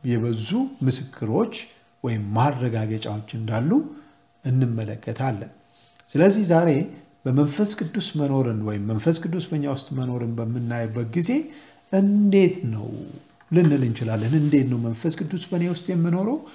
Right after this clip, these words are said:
እንዴት ነው እኔ በመንፈስ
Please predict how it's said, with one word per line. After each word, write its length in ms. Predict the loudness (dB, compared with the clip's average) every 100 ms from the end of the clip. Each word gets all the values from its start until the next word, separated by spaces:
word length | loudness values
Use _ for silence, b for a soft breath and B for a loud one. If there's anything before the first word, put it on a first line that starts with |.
| B B 0
እንዴት 560 | 2 2 2 0 -2 -8 -8 -6 -2
ነው 140 | 2
እኔ 120 | 2 2 -2 -10 -2
በመንፈስ 840 | 0 2 2 2 0 -4 -2 -2